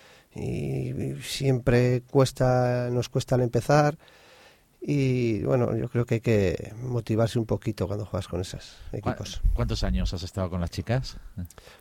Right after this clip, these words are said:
Speaker 1: Pues este es el séptimo, siete años con ellas.
Speaker 2: Pero tú antes tenías una dilatada carrera en, en el mundo de los banquillos, ¿no?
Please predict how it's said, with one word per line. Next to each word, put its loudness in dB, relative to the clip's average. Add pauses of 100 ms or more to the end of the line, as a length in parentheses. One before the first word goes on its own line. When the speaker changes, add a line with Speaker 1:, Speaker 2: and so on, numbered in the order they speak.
Speaker 1:
Pues 0
este 2
es 4
el 6
séptimo, 2
siete 2
años 2
con -2
ellas. -6
Speaker 2:
Pero 0
tú -2
antes 0 (160)
tenías -4
una -2
dilatada -4
carrera 0
en, -6
en -6
el -2
mundo 0
de 2
los -2
banquillos, -4
¿no? -4